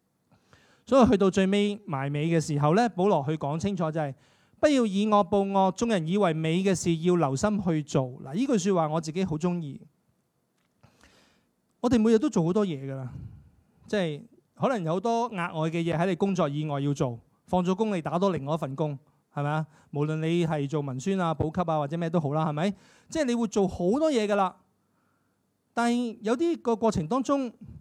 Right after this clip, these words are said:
我哋唔好以惡報惡。我仍然喺個過程，嗱，你，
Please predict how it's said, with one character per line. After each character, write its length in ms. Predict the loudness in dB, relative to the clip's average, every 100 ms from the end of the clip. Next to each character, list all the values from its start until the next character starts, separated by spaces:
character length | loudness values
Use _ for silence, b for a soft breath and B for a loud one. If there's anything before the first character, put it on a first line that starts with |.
| _ _ _ _ _ _
我 180 | -2 0
哋 380 | 2 0 0 -2 -8 _ _ _ _ _ _ _ _ _ _ -2
唔 100 | 4
好 200 | 4 2
以 200 | -2 -2
惡 200 | -2 0
報 200 | -4 -4
惡。 240 | -8 -10 _ -4
我 140 | -2
仍 100 | -2 -2
然 380 | -2 -2 -4
喺 320 | -2 0 0 0
個 160 | -2
過 140 | 0 -2
程， 200 | -2 -6
嗱， 120 | 0 0
你， 160 | 0